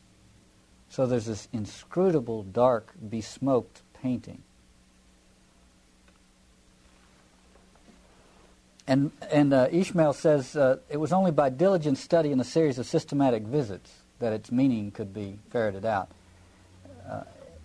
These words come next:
if this is the mystery, as I think it is, at the heart of the Passion story, uh, or at the heart of the Christian tradition itself,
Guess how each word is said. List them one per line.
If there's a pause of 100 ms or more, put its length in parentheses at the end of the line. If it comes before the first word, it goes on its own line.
(400)
if
this
is
the
mystery,
as
I
think
it
is,
at
the
heart
of
the
Passion
story, (720)
uh,
or
at
the
heart
of
the
Christian
tradition
itself,